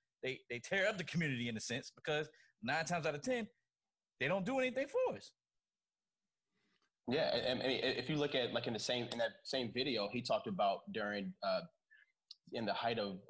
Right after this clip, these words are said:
Speaker 2: of Jim Crow era, uh, you know, Black employment had, had, was skyrocketed, right? And it's because they, um, you know,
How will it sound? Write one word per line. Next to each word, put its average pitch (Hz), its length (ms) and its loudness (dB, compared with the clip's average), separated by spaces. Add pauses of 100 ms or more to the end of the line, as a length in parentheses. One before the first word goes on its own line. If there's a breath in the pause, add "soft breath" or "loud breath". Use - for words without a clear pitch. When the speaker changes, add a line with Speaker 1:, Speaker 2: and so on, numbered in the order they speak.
(160)
Speaker 2:
of 98 120 -4
Jim 101 200 -2
Crow 98 220 0
era, 101 460 2 (220)
uh, 87 360 2 (680)
you 113 100 -2
know, 92 300 0
Black 110 320 2
employment 107 500 0
had, 98 260 0
had, 104 180 -4
was - 320 -4
skyrocketed, 98 520 2
right? 90 160 2
And 107 80 -2
it's 110 100 -2
because 120 600 0 (560 loud breath)
they, 113 600 0
um, 92 540 0 (760)
you 113 100 -2
know, 98 120 -2